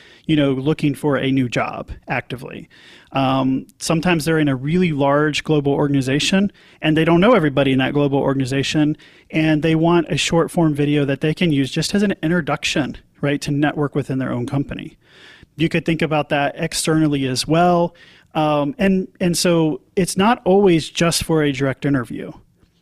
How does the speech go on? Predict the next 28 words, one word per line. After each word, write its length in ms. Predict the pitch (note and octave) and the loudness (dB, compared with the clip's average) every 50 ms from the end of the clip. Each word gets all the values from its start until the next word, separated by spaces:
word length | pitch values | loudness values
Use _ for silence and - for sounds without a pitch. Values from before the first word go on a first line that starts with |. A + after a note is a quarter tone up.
| _ _ _ - | _ _ _ -4
It's, 260 | E3 D#3+ D#3 - - - _ - | -4 -4 -4 -6 -12 -12 _ -6
it's 180 | F3+ - - | -6 -4 -4
for 140 | - E3 D3+ | -4 -4 -4
professional 680 | - - E3 D#3 - - D3+ D3+ - - - D#3 D3 C#3+ | -2 -4 -6 -4 -2 -2 -2 -2 -2 -2 -2 0 0 0
development 600 | C3 C3+ B2 C3 C3 C3+ B2+ - C3+ C3 - B2+ | -2 -2 -2 0 0 0 -2 -4 -4 -6 -6 -8
and 100 | B2 - | -4 0
growth 320 | E3+ F#3+ G3+ F#3+ E3 - | 2 2 2 2 2 0
that 220 | - C#3+ - - | -4 -6 -6 -4
could 340 | - - F3+ F3+ F3 - _ | -2 0 0 0 0 -4 _
potentially 680 | - - - D3+ - - D3+ C#3+ - - D#3+ C#3+ C#3+ | -8 -4 -4 -4 -2 -2 -4 -4 -4 -4 -6 -6 -4
lead 220 | C#3 C3+ C3+ C3+ C3+ | -4 -4 -4 -6 -6
to 120 | - - C3 | -6 -6 -6
other 200 | B2 A#2 A#2 A2+ | -6 -6 -8 -6
things. 440 | - D#3 C#3 A#2 - - - - - - - - - - - | -6 -6 -6 -6 -6 -8 -10 -10 -12 -14 -20 -20 -20 -14 -6
So 120 | - E3+ | -2 -2
I 40 | E3+ | 0
think 200 | - G#3 G#3+ - | 0 0 0 0
you 140 | F#3+ - - | -2 -4 -2
always 300 | - F3 F3+ G3 G#3+ - | 0 2 2 4 2 2
have 140 | - G3+ F3+ | 2 0 0
to 100 | - D#3 | -2 -4
think 260 | - - D#3+ E3 - | -4 -4 -6 -4 -4
about 440 | D#3 C#3 C#3 C3+ C3+ C3+ C3+ - - _ _ _ _ | -4 -2 -2 0 0 -2 -4 -6 -12 _ _ _ _
who's 260 | - - F3 F3 E3 - | -2 0 0 2 2 0
your 80 | D3 | -2
target 400 | - - D3 C#3 C3+ C#3 B2+ - | -2 -2 -2 0 0 -2 -4 -2
audience 580 | B2+ B2 B2 B2 B2 B2+ B2+ - - - - - _ _ _ _ _ _ _ _ - | -4 -4 -4 -4 -4 -6 -6 -6 -8 -8 -8 -10 _ _ _ _ _ _ _ _ -6
and 360 | D#3+ D3 D3 C#3 C3 B2+ B2 | -4 -2 -2 -2 -2 -4 -6